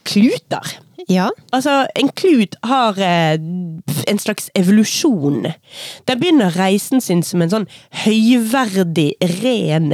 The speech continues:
Speaker 1: sak som får lov til å tørke av kjøkkenbenken.
Speaker 2: Ja, eller kanskje av og til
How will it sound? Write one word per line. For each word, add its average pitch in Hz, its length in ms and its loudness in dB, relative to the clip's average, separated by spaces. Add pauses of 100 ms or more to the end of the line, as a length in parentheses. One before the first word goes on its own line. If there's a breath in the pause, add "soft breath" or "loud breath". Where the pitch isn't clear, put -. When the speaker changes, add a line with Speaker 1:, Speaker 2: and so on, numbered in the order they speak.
Speaker 1:
sak 185 380 -2
som 165 160 -4
får 214 140 0
lov 202 260 0
til - 120 -4
å 139 60 -2
tørke - 580 -6
av 175 180 0
kjøkkenbenken. 147 1080 -4 (200)
Speaker 2:
Ja, 220 240 -2
eller 240 200 0 (200)
kanskje 247 320 0
av 240 180 -2
og 214 80 -10
til 208 200 0